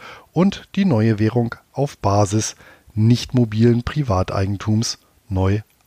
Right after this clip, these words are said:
aufgebaut. Immobilieneigentümern wurden neunzehnhundertdreiundzwanzig und neunzehnhundertachtundvierzig Zwangshypotheken ins Grundbuch eingetragen und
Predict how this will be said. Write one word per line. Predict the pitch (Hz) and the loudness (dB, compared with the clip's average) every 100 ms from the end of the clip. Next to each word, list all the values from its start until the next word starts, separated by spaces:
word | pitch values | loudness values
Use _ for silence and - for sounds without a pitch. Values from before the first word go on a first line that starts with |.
| - | 0
aufgebaut. | 123 - 110 - - - _ _ _ _ _ _ _ _ _ | 0 0 -6 -6 -10 -18 _ _ _ _ _ _ _ _ _
Immobilieneigentümern | 101 95 92 151 180 143 147 143 147 147 143 - - - _ - | -4 -2 2 2 4 4 2 2 4 4 4 0 -14 -20 _ 0
wurden | 143 165 175 165 | 2 4 0 0
neunzehnhundertdreiundzwanzig | 113 110 - 101 - - 104 135 175 - 131 131 - 131 - | 0 0 0 -2 -4 -6 2 4 2 0 0 0 2 0 0
und | - 107 98 - | -2 -2 -2 -6
neunzehnhundertachtundvierzig | 98 92 - 92 - 147 - 123 117 - 113 - - - - | -4 -4 -4 -6 -2 -2 0 -2 -2 0 0 0 -6 -8 -12
Zwangshypotheken | - - 107 165 - 127 113 104 107 107 120 | -8 -2 2 2 0 -2 -2 0 2 2 0
ins | 117 113 - - | -2 -2 -4 -2
Grundbuch | 101 127 - 120 - | 0 0 0 -6 0
eingetragen | 120 127 - 123 127 143 - - - - _ | 0 0 0 2 2 2 -2 -8 -20 -20 _
und | 160 196 - | 2 2 0